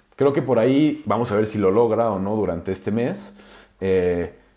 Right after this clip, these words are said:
le va a tocar a México presidir la primera reunión sobre Afganistán, desde que tomaron poder los talibanes. Eh, va a haber otras reuniones sobre los casos de Somalia, Yemen, Siria, Libia.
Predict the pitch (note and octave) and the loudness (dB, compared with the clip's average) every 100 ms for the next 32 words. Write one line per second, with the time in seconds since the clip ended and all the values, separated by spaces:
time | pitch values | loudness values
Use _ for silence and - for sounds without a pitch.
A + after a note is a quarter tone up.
0 | _ F#2+ A2 B2+ C3 A#2+ A#2 A#2 A#2+ A#2 | _ 0 2 2 2 2 0 -2 -2 -2
1 | F#2+ F#2 F#2+ F#2+ G#2 G2 F#2 G2+ F#2+ F#2 | 0 -2 0 0 0 0 -2 0 0 -2
2 | F2 F#2 - F#2+ F2 E2 D#2+ D#2+ D#2+ G2 | -4 -6 -4 -4 -2 -4 -6 -8 -6 -6
3 | C3 F3 - E2+ D#2+ E2+ D#2+ D#2+ F2+ F2+ | -6 -8 -14 -14 -10 -8 -8 -6 -4 -4
4 | F2 - E2 E2+ F2 - D2+ D#2+ G2 C#3+ | -6 -6 -4 -4 -4 -6 -8 -6 -4 -6
5 | E3+ - _ - - _ - F2+ F2+ F2 | -8 -18 _ -20 -20 _ -6 -2 -2 0
6 | G2+ G#2+ G2 G2+ G2+ - F#2+ F2+ F2+ F2+ | 0 2 0 0 -2 -4 -6 -6 -6 -8
7 | - D#2+ D#2+ D#2 F#2 F2 F2 D#2 - E2 | -6 -6 -4 -6 -8 -8 -8 -8 -8 -6
8 | F#2 F#2+ F#2+ F#2 - F2 F2+ F2+ F2+ F2+ | -4 -2 -2 -2 -8 -6 -6 -4 -8 -10
9 | - - F#2 F#2 F#2 F2 - F2+ F#2 G2 | -18 -8 -4 -2 -2 -4 -8 -6 -2 0
10 | G2 G2 | -2 -4